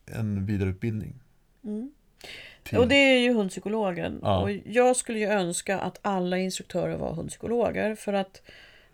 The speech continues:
Speaker 2: instruktören är jättebra och en bra plattform, och man kan absolut gå den och börja jobba. Men
Speaker 1: Mm.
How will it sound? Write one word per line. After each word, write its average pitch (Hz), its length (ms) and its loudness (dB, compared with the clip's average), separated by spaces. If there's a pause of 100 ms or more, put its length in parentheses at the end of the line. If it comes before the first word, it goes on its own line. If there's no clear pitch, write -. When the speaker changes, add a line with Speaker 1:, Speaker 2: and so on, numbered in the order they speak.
(320)
Speaker 2:
instruktören 233 680 4
är 190 40 4
jättebra 180 580 0
och 190 160 -4
en 190 140 -2
bra 175 220 2
plattform, 170 540 -4
och 170 60 -2
man 170 120 -6
kan 175 120 -2
absolut 196 500 -4
gå 170 220 0
den 147 240 -2
och 139 80 -4
börja - 200 -2
jobba. - 360 -4
Men 185 240 -2
Speaker 1:
Mm. - 100 -4